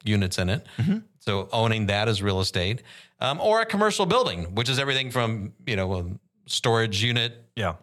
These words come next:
Speaker 1: place to, you know, a factory or, you know, or even just some business building. So, um, so all of those things are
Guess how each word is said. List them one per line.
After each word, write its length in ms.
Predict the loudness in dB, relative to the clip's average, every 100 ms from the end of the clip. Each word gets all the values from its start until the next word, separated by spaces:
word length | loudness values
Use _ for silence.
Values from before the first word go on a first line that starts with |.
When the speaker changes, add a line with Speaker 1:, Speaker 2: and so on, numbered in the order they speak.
| _ _ _
Speaker 1:
place 420 | -2 -2 -2 -4
to, 460 | -2 0 0 -2 -6 -10
you 80 |
know, 220 | -6 -6 -6
a 180 | -6 -6
factory 580 | -2 -2 0 0 0 2
or, 260 | 2 0 -4 -10 -20 _ -4
you 80 | -2
know, 60 |
or 80 | 0
even 160 | -2 -2
just 180 | -4
some 360 | -4 -2 -2 -4
business 760 | -6 -4 -2 -2 -2 -2 -2 -6
building. 640 | -6 -4 -4 -6 -10 -8
So, 360 | -2 0 0 -4 -14 -20 _
um, 320 | -2 -2 -2
so 140 | -4 -2
all 260 | 0 2
of 80 | 2
those 240 | 0 0 -2
things 400 | -2 0 0 0
are 360 | -2 -2 -4